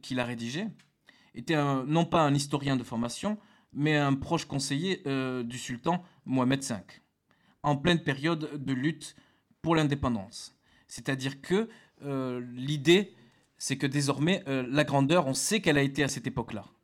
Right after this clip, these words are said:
Hein, c'est-à-dire la grandeur, c'est-à-dire pouvoir, euh, affronter, affronter gl-, euh, victorieusement les, euh, les puissances chrétiennes du Nord. Hein, c'était ça, euh, c'est ça le, le, ce qu'on, le message qu'on voulait adresser aux autorités du protectorat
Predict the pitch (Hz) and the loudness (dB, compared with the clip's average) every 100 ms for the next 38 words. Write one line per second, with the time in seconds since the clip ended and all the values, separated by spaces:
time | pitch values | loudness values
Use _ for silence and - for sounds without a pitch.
0 | _ _ _ - 131 - 120 139 143 131 | _ _ _ -12 -10 -8 -6 -4 -2 0
1 | 127 180 180 123 117 165 190 - _ _ | 2 0 0 -2 -2 -2 -2 -8 _ _
2 | _ 131 131 160 180 - 135 123 - 135 | _ -6 2 4 4 2 0 0 -2 -2
3 | 147 143 156 131 - 131 139 131 135 131 | 0 2 2 2 0 0 -2 -2 0 0
4 | 127 120 117 117 135 139 123 123 139 196 | 2 2 0 -2 -2 0 0 -2 2 2
5 | - - _ _ - 135 143 143 135 127 | 0 -10 _ _ -8 0 2 4 4 2
6 | 123 123 123 - 143 156 143 143 139 - | 0 -4 -6 -10 -4 -2 -2 -2 -2 -4
7 | 127 170 151 156 135 113 - 76 120 120 | -2 -2 0 2 2 0 -8 -12 -10 -10
8 | 113 - 156 156 - - - 120 113 107 | -10 -2 0 0 -4 -20 -14 -10 -8 -10
9 | 117 - 151 135 127 123 117 113 110 98 | -10 -4 -2 -2 -2 -4 -4 -6 -8 -10
10 | - - 92 127 - - 127 127 127 127 | -14 -20 -16 -14 -10 -4 -2 0 0 0
11 | 127 151 131 123 123 113 120 160 160 - | 0 0 -2 -2 -2 -4 -6 -4 -6 -10
12 | _ - - - 143 131 120 120 151 135 | _ -20 -20 -12 -8 -8 -6 -6 -4 -6
13 | - 120 123 - 123 160 | -6 -6 -6 -6 -2 -2